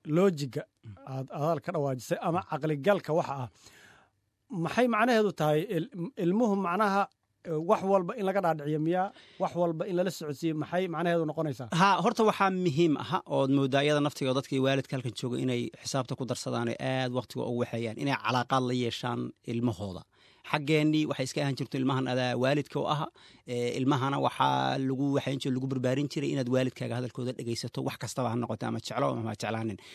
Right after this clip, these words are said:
Speaker 2: Halkanse way ka beddelan tahay. Waxaan rajaynaynaa dhaqankeenni iyo diinkeenni weli inaan sidii ku barbaarinayno oo ay, oo og yihiin.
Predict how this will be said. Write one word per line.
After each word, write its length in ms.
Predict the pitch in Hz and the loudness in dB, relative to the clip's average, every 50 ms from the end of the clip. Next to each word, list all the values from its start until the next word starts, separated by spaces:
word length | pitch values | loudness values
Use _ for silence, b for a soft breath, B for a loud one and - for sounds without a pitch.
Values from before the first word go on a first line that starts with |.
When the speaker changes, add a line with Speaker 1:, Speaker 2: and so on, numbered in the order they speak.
| B B | B B
Speaker 2:
Halkanse 320 | - 170 - 175 160 - 175 | 0 2 2 2 2 2 2
way 120 | 170 156 | 0 0
ka 120 | - 175 156 | 0 0 0
beddelan 340 | 143 131 123 127 131 131 | 0 2 2 2 2 2
tahay. 220 | - 123 104 98 104 110 104 120 | -2 -4 -6 -8 -8 -10 -8 -6
Waxaan 240 | 120 113 - 120 110 | -6 -4 -4 -4 -4
rajaynaynaa 500 | 120 120 127 160 175 170 156 151 143 143 | -2 0 4 4 4 4 4 2 0 0
dhaqankeenni 500 | - 156 - 139 127 - 135 135 135 143 131 | -2 -2 -2 -4 -4 -4 -4 -4 -2 -2 -2
iyo 80 | 123 113 | -2 -2
diinkeenni 380 | 113 131 135 123 - 131 123 123 | -2 -2 -2 -2 -2 -2 -2 -2
weli 220 | 120 127 135 160 160 | -2 0 -2 -2 -2
inaan 180 | 143 131 123 120 | -2 -4 -4 -4
sidii 320 | - - 131 131 123 117 B B B B B | -4 -6 -6 -4 -6 -6 B B B B B
ku 120 | - 175 | 0 0
barbaarinayno 640 | 165 147 131 123 123 123 127 135 131 131 131 131 135 | 2 2 2 2 2 2 2 0 -2 -2 -2 -2 -2
oo 120 | 127 123 127 | -2 -2 -2
ay, 120 | 123 120 - | -2 -4 -4
oo 240 | 117 127 - - 170 | -4 -2 2 4 4
og 80 | 156 | 4
yihiin. 300 | 131 135 123 143 135 123 | 4 2 2 2 2 0